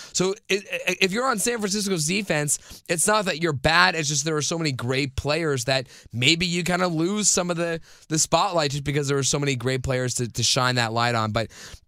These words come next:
certainly if you had to pick a weakness, I guess you could say kinda like the Steelers situation with the middle linebackers, you could say the cornerbacks in San Francisco are their weakest link.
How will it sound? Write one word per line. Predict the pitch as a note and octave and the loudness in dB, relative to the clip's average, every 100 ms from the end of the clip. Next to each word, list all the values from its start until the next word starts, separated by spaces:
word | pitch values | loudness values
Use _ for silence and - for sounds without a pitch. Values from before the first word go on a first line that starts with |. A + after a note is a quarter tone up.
| _ | _
certainly | - G3+ G3+ F#3 E3 | 0 0 0 -2 0
if | D3+ C3+ | -2 0
you | C#3 | 0
had | C3 C#3 | 2 2
to | B2+ F#2 - | 0 -8 -2
pick | - A3+ - - - _ _ _ | 0 0 -2 -8 -10 _ _ _
a | F#3 | -2
weakness, | G#3 B3+ B3+ B3+ C4+ | 0 -4 -4 -4 -2
I | - D3 | 0 0
guess | E3+ F3 | 0 -2
you | F3 | -4
could | E3 D3+ | -4 -2
say | E3+ D#3+ D#3+ - - | 0 0 -2 -8 -6
kinda | - F3 | -2 0
like | E3 | 0
the | C#3 | -2
Steelers | - - D#3+ F#3 G#3+ G#3 - _ | -2 0 -2 -2 -2 -4 -8 _
situation | C3+ - F#3 F3+ F#3 G3 | -4 -2 -2 -2 0 0
with | D#3+ | -2
the | C3+ | -2
middle | B2 C#3 E3+ | -2 0 0
linebackers, | F3 F3+ F#3 G3 G#3+ G#3+ - - - | 0 0 0 -2 -2 -4 -8 -14 -10
you | D3+ | -4
could | D#3 | -2
say | - E3+ E3+ | 2 4 4
the | C#3+ | 2
cornerbacks | - D#3+ F3+ D#3+ D3 C3+ | -2 -2 0 0 -2 -4
in | |
San | B2+ D3+ | -4 -4
Francisco | C3+ C3 F3 D3 B2 B2 | -4 -6 -4 -2 -2 -2
are | B2 C3 | -2 0
their | A#2+ | -2
weakest | A2+ G#2+ A2 - - - | -2 -2 -2 -4 -6 -8
link. | A2+ D#2 - | -8 -8 -16